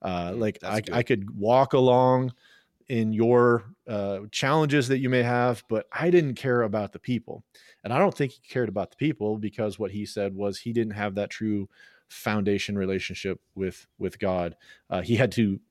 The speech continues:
Speaker 1: really take a look at and say, "What is, what is, what is my relationship with God here? I'm just going through the motions," I think is, is what he said. And so I think that was the, the, like, the first step to say, "Okay,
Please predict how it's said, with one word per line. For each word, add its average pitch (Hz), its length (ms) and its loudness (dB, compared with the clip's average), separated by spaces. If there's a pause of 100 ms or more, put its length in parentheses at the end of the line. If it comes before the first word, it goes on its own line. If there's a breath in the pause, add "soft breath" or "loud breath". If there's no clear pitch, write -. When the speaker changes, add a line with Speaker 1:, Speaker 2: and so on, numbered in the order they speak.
(160)
Speaker 1:
really 113 380 4
take 135 200 4
a 143 40 6
look 143 240 6
at 98 140 4
and 98 120 -4
say, 101 280 2 (220)
"What 107 440 -2
is, 117 400 -2 (540 loud breath)
what 123 120 0
is, 156 100 0 (240)
what 123 380 0
is 175 80 4
my 160 100 4
relationship 113 540 4
with 92 120 -6
God 95 160 0
here? 90 120 -4
I'm 98 80 -4
just 123 160 -2
going 123 200 2
through - 140 -4
the 92 80 -4
motions," 85 400 -8
I 78 80 -6
think 85 240 -16
is, 78 140 -14 (100)
is 82 100 -16
what 82 140 -8
he 76 60 -14
said. 80 240 -12 (520 loud breath)
And 95 100 -8
so 127 120 0
I 113 80 2
think 180 180 4
that 131 160 6
was 131 120 4
the, 113 180 4
the, 104 160 2
like, 101 200 -2
the 98 80 -6
first 104 360 -4
step 95 320 -6
to 90 100 -12
say, 95 200 -4
"Okay, 98 320 -2